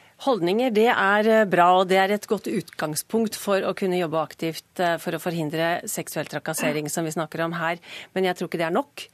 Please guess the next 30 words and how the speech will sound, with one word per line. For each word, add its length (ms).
Eh, 1040
og 160
det 80
er 160
jo 80
slik 340
at, 360
eh, 100
dersom 500
Forsvaret 640
har 460
retningslinjer 800
og 140
rutiner, 340
så 160
er 120
det 100
jo 80
ekstremt 680
viktig 420
at 120
Forsvaret 440
jobber 320
med 240
at 320
eh, 320
at 320
man 80
setter 320
de 80